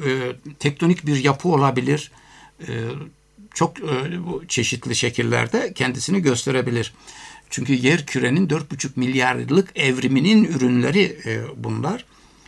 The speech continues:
Türkiye bu bakımdan çok şanslı ve çok zengin. Jeolojik miras ne işe yarar derseniz belki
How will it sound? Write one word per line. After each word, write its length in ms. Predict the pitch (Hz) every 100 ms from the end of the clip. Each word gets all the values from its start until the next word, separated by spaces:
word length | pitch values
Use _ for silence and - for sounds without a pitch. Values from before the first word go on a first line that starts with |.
| _ -
Türkiye 300 | 180 165 139
bu 40 |
bakımdan 340 | - 151 123
çok 280 | 117 113 -
şanslı 640 | - 113 - 131 131 156 120
ve 200 | 120 139
çok 260 | - 117 -
zengin. 480 | 117 110 110 139 - _ _ - _ _ _ _ _ _ _
Jeolojik 520 | - 127 117 131 139 131
miras 500 | 117 120 - - - _ _ _ 127
ne 140 | 147
işe 220 | 143 -
yarar 320 | 120 113 120
derseniz 480 | 131 147 147 135 113
belki 380 | 135 123 -